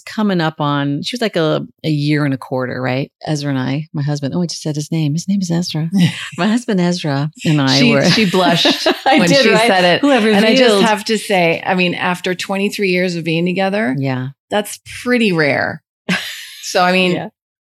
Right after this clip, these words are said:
Speaker 2: and I remember the first time I ever met you, you were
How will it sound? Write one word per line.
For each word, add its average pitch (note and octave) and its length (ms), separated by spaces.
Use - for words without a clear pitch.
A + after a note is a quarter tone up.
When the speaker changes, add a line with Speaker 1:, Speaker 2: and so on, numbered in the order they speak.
Speaker 2:
and F#3 120
I F#3+ 100
remember A3 300
the F#3+ 80
first F#3+ 320
time F3 160
I D#3+ 140
ever D#3 180
met D#3 240
you, C#3+ 480
you D#3 220
were C#3+ 320